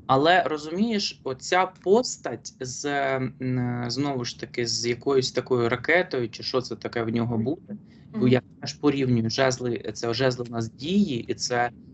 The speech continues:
Speaker 1: дуже важливо, що, бачиш, не дивлячись на те, що вони залякують цими
Speaker 2: Мгм.
Speaker 1: тарілочками наші,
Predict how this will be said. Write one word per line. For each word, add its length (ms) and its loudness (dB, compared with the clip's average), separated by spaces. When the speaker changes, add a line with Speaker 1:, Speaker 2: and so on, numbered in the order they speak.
Speaker 1:
дуже 280 2
важливо, 540 2
що, 380 0
бачиш, 480 0
не 120 -4
дивлячись 520 -4
на 100 -8
те, 140 -6
що 160 -4
вони 220 -6
залякують 760 -2
цими 300 -4
Speaker 2:
Мгм. 580 -12
Speaker 1:
тарілочками 840 -4
наші, 360 -10